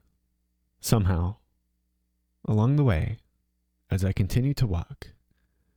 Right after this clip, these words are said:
I begin to experience that utopia within,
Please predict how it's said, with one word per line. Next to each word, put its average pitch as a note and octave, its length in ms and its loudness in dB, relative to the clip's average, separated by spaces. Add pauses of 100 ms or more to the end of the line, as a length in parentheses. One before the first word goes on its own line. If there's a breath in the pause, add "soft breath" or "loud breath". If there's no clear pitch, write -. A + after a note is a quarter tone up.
(220)
I - 60 -2
begin A2 340 0
to B2+ 100 2
experience - 880 -2 (680)
that E2+ 160 0
utopia B2 500 0
within, G#2 560 -2